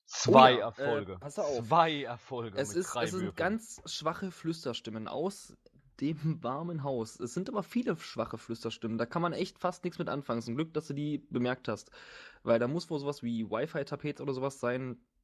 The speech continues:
Speaker 2: wo echt, da soll nix rauskommen. Wäre ja auch blöde, wenn. Aber da ist auf jeden Fall was los.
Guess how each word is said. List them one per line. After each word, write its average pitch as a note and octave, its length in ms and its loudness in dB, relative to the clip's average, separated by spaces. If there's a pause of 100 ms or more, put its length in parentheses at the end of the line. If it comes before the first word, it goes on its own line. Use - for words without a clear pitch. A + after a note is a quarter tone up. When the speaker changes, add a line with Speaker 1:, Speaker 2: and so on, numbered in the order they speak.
(380)
Speaker 2:
wo A#2+ 240 2
echt, - 280 -4 (360)
da A#2+ 100 2
soll C3+ 280 2
nix C3 380 -6
rauskommen. A2 440 -8
Wäre G#2+ 120 -4
ja G#2+ 60 -4
auch G2+ 140 -6
blöde, A2 280 -2
wenn. F#2+ 240 -8 (460)
Aber A#2 260 2 (120)
da C3+ 180 2
ist C#3 220 -4
auf B2+ 160 -8
jeden C3+ 160 -4
Fall A#2+ 160 -6
was G#2+ 120 -8
los. E2+ 220 -12